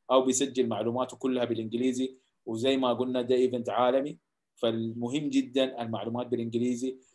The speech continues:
وأيضًا الصحافة والإعلام متعطش لمواد في الفعالية دي، فبيهمنا أيضًا إنه يكون عندنا محتوى باللغة العربية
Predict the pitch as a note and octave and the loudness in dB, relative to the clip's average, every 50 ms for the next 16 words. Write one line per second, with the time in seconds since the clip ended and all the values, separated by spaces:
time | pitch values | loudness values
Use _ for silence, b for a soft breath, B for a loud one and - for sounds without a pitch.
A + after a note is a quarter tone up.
0 | b b b - B2 C3 - C#3 C#3+ C#3+ C3+ B2+ C3+ C#3 C#3 - _ _ _ _ | b b b 0 2 4 6 6 6 6 6 4 2 0 -2 -6 _ _ _ _
1 | _ _ - A#2+ A#2 A#2 A#2 A2+ A#2 A2+ A2+ A2+ A2 - - A2+ - - C3 C#3 | _ _ 0 2 2 4 4 2 4 2 2 0 0 0 -2 0 4 6 6 8
2 | C#3 C3+ C3+ - C3 B2+ B2 A#2+ A2+ A#2 A2+ G#2+ A#2 B2+ C3 C3 C3 B2+ B2 - | 8 6 4 4 4 4 4 4 4 2 2 2 2 0 0 -2 -2 -6 -6 -4
3 | - G#2+ A#2 C#3+ D#3+ - - - - B2+ B2 A#2+ - - b b b b b b | -2 2 4 4 4 4 0 -4 -2 -2 -2 -2 -4 -8 b b b b b b
4 | b - A#2+ A#2+ A#2+ A#2+ A#2+ B2 B2 B2+ B2+ B2+ - - B2+ A#2+ A#2+ A#2 A#2 A2+ | b 0 2 2 2 2 2 0 2 0 0 -2 -4 -4 -2 0 2 2 2 2
5 | A2+ A2 A#2 A2+ A2+ A#2 A2+ A2+ A#2 A2+ A2+ A2+ - A#2 A2+ A#2+ B2 B2+ C3 B2+ | 2 0 0 -2 -2 -2 -2 -2 -2 -2 -4 -4 -2 2 2 4 4 4 4 2
6 | B2 B2 C3 C3+ C#3+ - _ _ _ _ _ A#2+ A#2+ B2 B2+ B2+ C#3 D3+ D3+ C#3+ | 2 2 0 -2 -4 -6 _ _ _ _ _ -2 0 2 2 2 0 0 0 0
7 | C3+ B2+ C3 A#2 C3 C3 B2+ C3 C3 C3 C3 B2+ B2+ A#2+ - C3 B2+ A#2+ B2+ B2+ | 0 0 0 0 -2 -2 -2 -2 -2 -2 -4 -4 -6 -4 -4 -4 -2 -2 -4 -2
8 | B2 C3 A#2+ A#2 A2 A#2 - - C3+ B2+ B2+ A#2+ A#2+ A#2+ B2 B2+ B2+ A#2 A2+ A#2 | 0 0 0 0 -4 -6 -2 2 4 6 6 4 4 2 2 4 4 4 4 2
9 | A#2+ A#2+ A2+ B2 C3 C#3+ D#3 D#3 - | 2 2 2 2 0 0 0 -2 -4